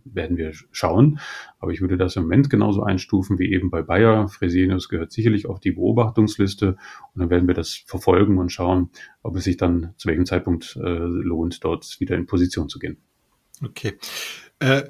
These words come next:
Speaker 2: Thema Trennung. Das ist heute irgendwie so ein bisschen der Leitfaden.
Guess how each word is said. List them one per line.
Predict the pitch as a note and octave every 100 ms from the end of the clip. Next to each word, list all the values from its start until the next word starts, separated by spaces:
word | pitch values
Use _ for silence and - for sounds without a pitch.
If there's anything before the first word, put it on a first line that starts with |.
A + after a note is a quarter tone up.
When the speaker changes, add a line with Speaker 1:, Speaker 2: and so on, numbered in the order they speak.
| -
Speaker 2:
Thema | - D3+ C#3+ B2
Trennung. | - C3+ A#2+ G2+ G2
Das | B2 B2+
ist | B2+ C3+
heute | B2+ D#3
irgendwie | C3 -
so | D3+ -
ein | D3+
bisschen | A#2+ - C3+
der | A#2
Leitfaden. | G#2+ G2+ A2+ - B2+ - E3+ C#3+